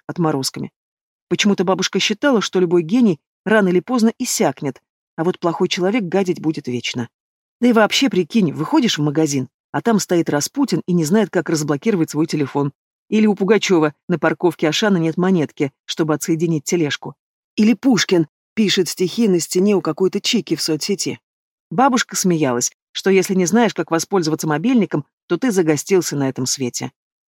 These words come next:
"И как ты научилась смеяться над смертью?" Лиля отрешенно посмотрела в окно. "Иногда, особенно если дело касается каких-либо ритуалов. Однажды бабушка вернулась с похорон и сказала, что если она будет лежать в гробу с таким же недовольным лицом, как ее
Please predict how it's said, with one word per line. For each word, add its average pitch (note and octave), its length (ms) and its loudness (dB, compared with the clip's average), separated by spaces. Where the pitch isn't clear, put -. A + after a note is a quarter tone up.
"И F#3+ 120 0
как F3+ 340 0
ты G#3 80 0
научилась G3+ 420 2
смеяться A#3 380 0
над D#3 120 -2
смертью?" C#3 540 -4
Лиля F3 260 2
отрешенно D#3+ 460 -2
посмотрела D#3 520 -2
в C#3 60 0
окно. D3+ 300 -4
"Иногда, G3+ 480 2
особенно F3+ 400 0
если D#3+ 300 0
дело E3+ 260 2
касается D#3+ 440 -2
каких-либо E3+ 500 -2
ритуалов. D#3 560 -2
Однажды E3+ 420 0
бабушка F#3+ 400 0
вернулась F#3 400 2
с - 40 -8
похорон G3 440 0
и F#3+ 60 -8
сказала, G3 440 -2
что - 160 -2
если F3+ 320 0
она G3+ 240 2
будет C#3+ 280 -2
лежать D3+ 280 0
в D3 40 -10
гробу E3+ 280 0
с - 100 -10
таким F3 300 -2
же D3+ 120 0
недовольным D#3+ 540 0
лицом, E3 320 0
как D#3+ 200 -2
ее E3+ 180 2